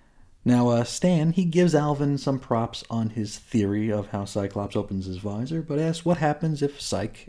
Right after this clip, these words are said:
accidentally squints. So I think, uh, that's a, uh,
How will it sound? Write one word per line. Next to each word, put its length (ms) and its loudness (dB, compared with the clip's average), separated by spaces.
accidentally 560 -2
squints. 600 -2
So 240 2
I 220 0
think, 360 0
uh, 360 4
that's 240 -2
a, 200 0
uh, 200 -2